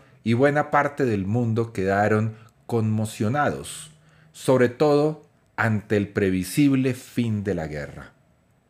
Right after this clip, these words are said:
Al día siguiente, el ejército ruso entró en Viena e hizo prisioneros a mil soldados. Asimismo, cerraron las rutas ferroviarias que salían de la ciudad.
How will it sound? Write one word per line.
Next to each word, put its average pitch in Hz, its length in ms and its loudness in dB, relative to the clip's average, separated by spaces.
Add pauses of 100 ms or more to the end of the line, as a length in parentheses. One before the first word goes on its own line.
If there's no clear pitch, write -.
(500)
Al 101 180 -2
día 113 140 2
siguiente, 113 640 -2 (280)
el 120 160 4
ejército 143 500 2
ruso 117 380 0
entró 117 260 0
en 113 160 0
Viena 120 540 2
e 104 80 -2
hizo 113 340 -2
prisioneros 107 640 0
a 95 80 -4
mil 196 420 0
soldados. 175 920 2 (800)
Asimismo, 139 720 0
cerraron 123 520 2
las 117 140 4
rutas 139 560 0
ferroviarias 131 1040 2 (200)
que 117 120 -2
salían 110 560 0
de 101 80 -2
la 90 140 -4
ciudad. 85 480 -4